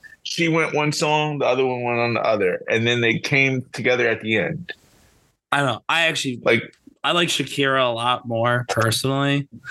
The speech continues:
Speaker 2: but I'm not, like, a huge, like, this is definitely not my,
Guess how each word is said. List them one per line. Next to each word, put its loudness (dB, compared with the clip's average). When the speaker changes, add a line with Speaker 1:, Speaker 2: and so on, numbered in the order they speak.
Speaker 2:
but 0
I'm 0
not, 2
like, -2
a -6
huge, 0
like, -2
this 2
is 0
definitely 0
not 0
my, 0